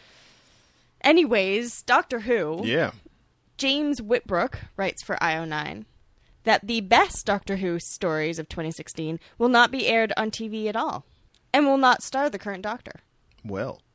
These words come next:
Speaker 1: Instead, three radio plays are being released by a company called, uh, Big Finish. They've done some radio plays before, but usually with the older Doctors.
Speaker 2: Mm-hmm.
Speaker 1: Um, these radio plays will feature the tenth Doctor. It's called the tenth Doctor Adventures. There are three of them,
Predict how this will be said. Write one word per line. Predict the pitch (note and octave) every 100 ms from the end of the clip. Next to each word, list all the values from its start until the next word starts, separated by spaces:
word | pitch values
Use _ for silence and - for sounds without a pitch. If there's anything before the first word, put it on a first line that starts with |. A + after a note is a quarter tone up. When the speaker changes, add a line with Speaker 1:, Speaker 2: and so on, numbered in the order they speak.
| _
Speaker 1:
Instead, | C4+ C#4+ - C4+ C4+ A#3+
three | - B3+ D#4+
radio | D#4 D4+ C#4 C4+
plays | B3 G#3+ G3 -
are | G#3
being | G#3 G3+ F#3+
released | F#3+ F3+ E3 A3+ C4+ - -
by | F#3+
a | F3+
company | - F#3 E3+ F3
called, | - F3 E3+ E3 D#3+ -
uh, | E3 E3
Big | D#3+ E3
Finish. | - D4+ F#4+ -
They've | F#3+ E3+
done | F#3 E3+ E3+ E3+
some | - F3 E3 D#3+ E3
radio | E3 D#3+
plays | E3 D#3+ D#3
before, | - - - F3+ F#3 F#3+
but | F#3
usually | E3+ E3+ E3+ E3 D#3+ D#3 F3
with | E3+ - _
the | D3+ C#3+ E3+ -
older | G3 G3+ B3
Doctors. | A#3+ A#3 B3+ C#4+ D4 E4+ - - - - -
Speaker 2:
Mm-hmm. | A#2+ G3+ A#2+
Speaker 1:
Um, | - F#3+ -
these | G#3 G3 G3+ C4 C#4 C#4+ B3+
radio | C4
plays | B3+ B3+ C4
will | A3+
feature | - A3+ G#3 A#3
the | G3+ G3
tenth | - A3 B3+ - -
Doctor. | A#3+ C4 D#4 E4 C#4+
It's | A3
called | - G3
the | F#3
tenth | G#3 F#3+ F#3+
Doctor | F#3 F#3
Adventures. | F3 A3+ A#3+ A#3+
There | - F3
are |
three | - B3
of | A#3
them, | A#3+